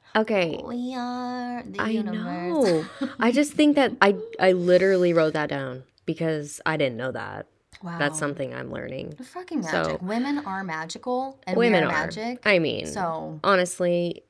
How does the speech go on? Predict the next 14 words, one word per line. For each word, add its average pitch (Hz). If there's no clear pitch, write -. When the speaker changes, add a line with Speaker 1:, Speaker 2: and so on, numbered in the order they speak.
Speaker 1:
yeah. -
I, 190
Speaker 2:
Sorry. 214
Speaker 1:
we, 214
we 190
prepared 170
for -
the 170
new 143
moon. 131
Why'd 220
you 240
say 269
sorry? 180